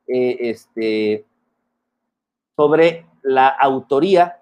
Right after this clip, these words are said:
en las, en las, la autoría y participación en, en las personas, eh, morales. Entonces, ya está a la venta, lo pueden conseguir en la editorial Porrúa, eh, si es de su agrado, si es de su interés, eh, ya con toda esta información actualizada.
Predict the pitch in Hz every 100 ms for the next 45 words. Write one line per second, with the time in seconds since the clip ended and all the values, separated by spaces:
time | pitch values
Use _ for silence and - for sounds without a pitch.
0 | - 123 120 117 117 - - - 117 113
1 | 110 107 - - _ - 123 120 147 175
2 | 151 147 120 123 - 175 165 - _ _
3 | _ 120 123 120 120 117 113 - 113 110
4 | 139 135 131 131 127 - 113 110 110 110
5 | 107 101 - 120 165 175 175 196 190 _
6 | _ _ 139 170 165 185 170 220 220 202
7 | 160 180 175 160 131 147 175 160 143 135
8 | 147 160 165 160 160 226 294 302 - _
9 | _ - 127 123 120 - 139 135 151 143
10 | 135 135 147 226 233 - 175 165 156 143
11 | 165 220 233 _ _ _ - 127 127 143
12 | - 135 120 147 147 139 135 139 127 -
13 | 113 110 131 117 - 98 87 _ _